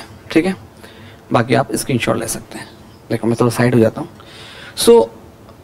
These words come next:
मेरे प्यारे बच्चों, अगर आप बहुत ही प्यारे बच्चे हो तो ये आठों formula याद करेंगे। अगर ये आठों formula मैं लिख दूँ एक बार आपके लिए, चलो ये आठों formula अगर आपको पता है तो हम start कर सकते हैं अपना टाइट number one।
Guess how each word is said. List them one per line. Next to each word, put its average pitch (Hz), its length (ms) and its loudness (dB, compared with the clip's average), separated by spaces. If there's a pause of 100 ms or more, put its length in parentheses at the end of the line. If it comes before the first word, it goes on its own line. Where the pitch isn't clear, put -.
(240)
मेरे 185 260 6
प्यारे 131 260 4
बच्चों, 110 280 -2 (720)
अगर 226 320 0
आप 330 240 0 (160)
बहुत 147 280 0
ही 214 60 2
प्यारे 123 220 2
बच्चे 113 260 0
हो 113 200 -6 (440)
तो 214 60 4
ये 220 260 6
आठों 156 320 4
formula 175 520 2
याद 101 360 2
करेंगे। - 400 -10 (880)
अगर 214 200 6
ये 220 60 8
आठों 147 220 2
formula 151 460 0
मैं 143 80 0
लिख 147 120 2
दूँ 208 140 4
एक 220 80 2
बार 220 140 6
आपके 196 260 0
लिए, 208 160 2 (320)
चलो 95 180 -4 (720)
ये 170 120 2
आठों 330 300 0
formula 185 280 2
अगर 165 120 2
आपको 160 200 0
पता - 220 0
है 339 60 2
तो 247 100 -2
हम 180 260 -2
start 135 460 -2
कर 143 160 2
सकते 139 340 -2
हैं 135 160 -2
अपना - 340 -4 (960)
टाइट 151 200 0
number 120 220 2
one। 104 240 -2